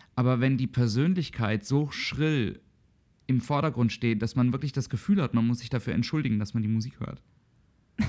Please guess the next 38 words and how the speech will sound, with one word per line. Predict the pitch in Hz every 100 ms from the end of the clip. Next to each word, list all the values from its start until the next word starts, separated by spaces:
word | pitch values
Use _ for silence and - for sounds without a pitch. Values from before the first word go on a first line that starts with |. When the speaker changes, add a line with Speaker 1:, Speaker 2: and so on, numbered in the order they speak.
| - - - 302 - 247
Speaker 1:
Also | - 143
das | 143 131
ist | 143
für | 170
Speaker 2:
Ja. | -
Speaker 1:
mich, | 147 - _
ich | 139
fühle | - 175
mich |
dann | 165 -
immer | 165
so | 156
ein | 147
bisschen, | 143 165
wie | 143
wenn | 139 143
ich | -
sage, | 143 147 143 -
ähm, | - 131 127 131 -
ich | - -
kauf | 143
den | - 127
Playboy, | - 143 170 120 117
aber | 110 123
nur | 127 131
wegen | 135 123
der | -
Artikel. | 104 - - 104 - _ _ _ _
Verstehst | - 226 220 220
Speaker 2:
Mhm. | 143
Speaker 1:
du, |
verstehst | 143 135 165 170
du, |
was | 170
ich | 160
meine? | 170 233
Speaker 2:
Ja. | 220 214
Speaker 1:
Also, | 139 151